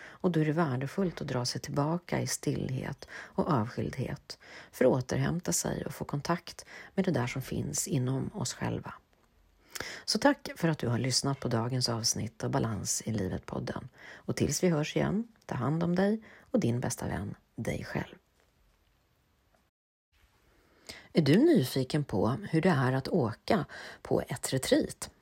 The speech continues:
Varmt välkommen att följa med på mitt magiska retreat. Möt dig själv och ditt sanna jag i Sätra Brunn utanför Sala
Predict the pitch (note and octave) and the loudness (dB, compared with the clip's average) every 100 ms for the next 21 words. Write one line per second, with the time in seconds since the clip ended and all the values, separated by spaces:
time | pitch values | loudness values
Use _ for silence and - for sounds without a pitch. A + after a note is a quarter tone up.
0 | _ - A2+ A2 D#3+ - D3 C3 - B2+ | _ -8 0 2 2 4 2 2 0 0
1 | C#3 C#3+ C#3 C#3+ C#3 B2 - C3 A3+ - | 0 0 0 0 0 -2 -2 0 0 0
2 | - C#3+ D#3+ F#3+ D3 - A#2+ A#2 - - | -4 0 2 2 0 -2 -2 -2 -4 -4
3 | - - - - - A2+ F#3 A3 B3+ G#3 | -6 -12 -14 -16 0 4 4 4 4 4
4 | G3 G3 G3 - B2 F#3 G3+ - C#3 C3 | 4 4 0 -4 2 2 2 0 0 2
5 | - A1 B1 - - - G#3 - F#3+ - | 2 2 0 -4 -14 -2 2 6 4 4
6 | C#3 B2+ - G#2+ A2 - D3 B2+ - C3+ | 2 4 2 2 0 -2 -2 -2 0 2
7 | A3 - D#3+ B3 - | 4 4 4 4 4